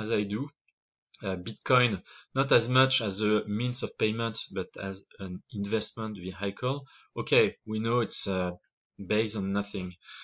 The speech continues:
but, uh, Bitcoin has, uh, many intrinsic characteristics that I can detail later, uh, which make it, uh, quite valuable, I think, uh, in comparison to, uh, currencies, to fiat currencies.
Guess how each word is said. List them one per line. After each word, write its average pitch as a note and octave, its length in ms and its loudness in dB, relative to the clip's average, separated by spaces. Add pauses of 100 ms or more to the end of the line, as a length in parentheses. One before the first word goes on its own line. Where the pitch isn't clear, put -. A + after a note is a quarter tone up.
(300)
but, A2 240 0
uh, G2+ 240 6
Bitcoin B2 400 2
has, G#2+ 320 0
uh, F#2+ 280 2
many A#2+ 480 -2
intrinsic A2+ 640 -4 (280)
characteristics G#2+ 1040 0
that G#2 220 -6
I G#2 80 0
can B2+ 320 0
detail B2 540 -2 (140)
later, A#2 600 0 (580)
uh, F#2+ 520 2
which G#2+ 340 0
make A2+ 240 -4
it, C3 200 -6
uh, G2 280 0
quite B2+ 300 -2
valuable, G#2 640 0 (160)
I G2 60 -8
think, B2+ 520 -4
uh, F#2+ 180 -2
in G2 120 -6
comparison A2+ 840 0 (500)
to, B2+ 260 -2 (160)
uh, F#2 480 -2 (120)
currencies, G2+ 600 -2 (220)
to - 80 -12
fiat - 300 -4
currencies. F2+ 540 -4